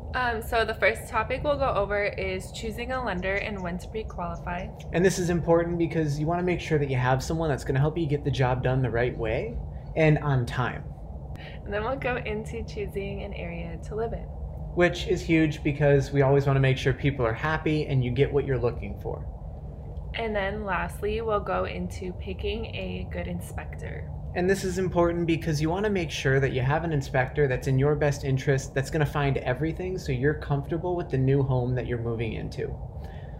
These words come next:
Speaker 2: So we'll start right away with number one, how to choose a lender and when to pre-qualify. Chandler, what is one of the most important things when picking a lender?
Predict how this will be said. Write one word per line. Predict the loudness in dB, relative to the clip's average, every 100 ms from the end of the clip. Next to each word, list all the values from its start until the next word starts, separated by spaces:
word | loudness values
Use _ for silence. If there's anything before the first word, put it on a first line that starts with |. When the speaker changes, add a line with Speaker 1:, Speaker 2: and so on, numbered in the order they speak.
| -12 0
Speaker 2:
So | 2
we'll |
start | 8 8 10
right | 8
away | 10 8
with | 8
number | 6 6 6
one, | 6 4 -2 -6 -10 -8
how | 2 6
to | 6
choose | 4 2
a | 6
lender | 6 6 6
and | 4 2
when | 4
to | 2
pre-qualify. | 2 0 2 2 2 0 0 -2 -10 -10 -10 -10 -4
Chandler, | 2 4 2
what | 2 2
is | 2
one | 2
of | 2
the | 4
most | 4 4 4
important | 0 2 4 4 4 2
things | 4 4 2 0
when | 2 2
picking | 2 0 2 2 2 2
a |
lender? | 0 0 -4 -8